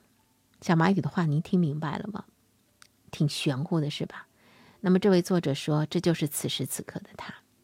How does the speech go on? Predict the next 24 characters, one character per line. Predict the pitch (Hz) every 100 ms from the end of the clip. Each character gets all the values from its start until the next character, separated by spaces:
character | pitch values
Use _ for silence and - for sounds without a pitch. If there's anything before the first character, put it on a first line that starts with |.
| _ _ _ _ _ _ _ _ -
他 | -
确 | - 339
实 | - 254
做 | 285
过 | 254
蛮 | 220 139
多 | - 190
的 | 202
事 | - 170
情， | - - - -
他 | 190
办 | 202 170
过 | 156
杂 | - 139 139
志 | - - 214 156 -
啊， | - -
办 | 170 165
过 |
很 | 170 139
成 | - 143
功 | 226
的 | 233
杂 | - 131
志， | 131 - - 196